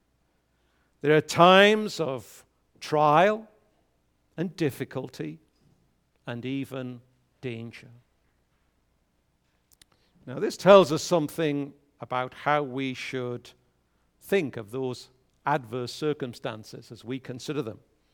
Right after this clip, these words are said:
how we should approach trials and difficulties when they come. Things happen,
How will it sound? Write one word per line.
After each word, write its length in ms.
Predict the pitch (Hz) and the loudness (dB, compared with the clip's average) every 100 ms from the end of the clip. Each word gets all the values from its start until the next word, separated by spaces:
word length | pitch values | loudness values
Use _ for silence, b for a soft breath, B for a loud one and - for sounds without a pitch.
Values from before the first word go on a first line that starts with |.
| b b b b _ | b b b b _
how 220 | 160 165 | 6 6
we 220 | 165 156 | 6 4
should 180 | - 160 | 2 0
approach 640 | - 165 185 190 147 - | 0 6 8 8 6 0
trials 520 | - 170 170 151 131 | 4 8 10 8 4
and 120 | 127 123 | -2 2
difficulties 920 | 165 170 160 120 - - - - - _ _ _ _ - | 2 2 -2 -4 -8 -20 -20 -20 -20 _ _ _ _ -10
when 220 | 127 127 | -8 -2
they 120 | 143 | -2
come. 320 | - 165 135 - _ _ _ _ _ _ _ _ _ _ _ _ _ _ _ _ _ _ _ _ _ | 2 2 2 -2 _ _ _ _ _ _ _ _ _ _ _ _ _ _ _ _ _ _ _ _ _
Things 340 | 156 202 208 - | 4 6 6 0
happen, 680 | - 202 208 214 170 104 | 4 8 8 6 -2 -6